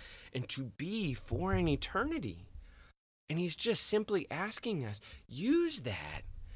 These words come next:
Use that to the best of your ability. Use that with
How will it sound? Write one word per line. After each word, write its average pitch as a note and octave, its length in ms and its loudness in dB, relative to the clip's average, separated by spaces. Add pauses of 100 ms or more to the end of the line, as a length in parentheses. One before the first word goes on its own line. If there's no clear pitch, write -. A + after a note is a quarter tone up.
(240)
Use A3+ 360 0
that A3 220 0
to E3+ 120 2
the C3 80 0
best D#3 420 0
of D#3+ 140 0
your D3 180 0
ability. D3+ 440 0
Use E3+ 600 -4
that C#3+ 300 -2
with C3+ 180 -4